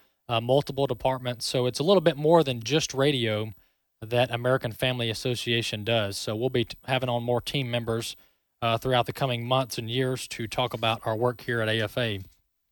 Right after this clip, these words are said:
Back to the news of the day, the, um, uh, the, the Biden administration really isn't doing,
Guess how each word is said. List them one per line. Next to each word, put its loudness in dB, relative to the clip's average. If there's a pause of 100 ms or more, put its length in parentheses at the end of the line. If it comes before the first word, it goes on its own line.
(640)
Back 6
to 4
the 4
news 6
of 2
the -2
day, 2 (680)
the, 2 (120)
um, -6 (480)
uh, -6 (120)
the, -2
the -2
Biden 4
administration 2
really 2
isn't 2
doing, 2